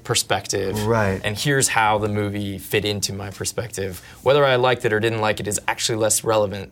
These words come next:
Speaker 1: or less interesting to me anyway, than, like, what did it make you think of? Tell me a story in your life that reminded you of the story that you saw in the movie."
Speaker 2: You make a good point, which is that, you know, there, I think some critics feel like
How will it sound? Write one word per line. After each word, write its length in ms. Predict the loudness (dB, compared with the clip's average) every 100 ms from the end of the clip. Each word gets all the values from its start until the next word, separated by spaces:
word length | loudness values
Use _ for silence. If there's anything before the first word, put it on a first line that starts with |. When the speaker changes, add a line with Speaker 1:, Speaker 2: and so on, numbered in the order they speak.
| -4
Speaker 1:
or 140 | 2
less 200 | 4 4
interesting 420 | 4 4 2 0 -2
to 100 | -2
me 140 | -4
anyway, 400 | -4 -2 -2 -4 -6 -20 -14
than, 640 | -4 -2 0 -2 -4 -8 -14 -20 -20 -6
like, 160 | -4 2
what 180 | 2
did 100 | 4
it 60 | 4
make 200 | 2 2
you 60 | 0
think 260 | 2 0
of? 200 | -2 -2
Tell 160 | 0 2
me 100 | 4
a 60 | 4
story 320 | 6 6 6
in 80 | 4
your 160 | 4
life 320 | 4 2 -2
that 240 | -2 -2 -4 -4
reminded 500 | -2 0 0 0 0
you 120 | 0
of 120 | 0
the 80 | -2
story 320 | 0 2 2
that 60 | 2
you 80 | 0
saw 200 | 0 0
in 80 | -2
the 60 |
movie." 340 | -4 -4 -6 -10 -6
Speaker 2:
You 220 | 0 4
make 180 | 4 4
a 40 | 4
good 180 | 2 4
point, 260 | 2 2
which 220 | 0 -2
is 140 | -2 2
that, 180 | 0 0 -14 -16 -16 -16 -4
you 80 | 2
know, 100 | 4
there, 160 | 4 2
I 80 |
think 180 | 0 -2
some 180 | -2 -4
critics 300 | 0 0 0
feel 220 | -2 0 2
like 340 | 0 -2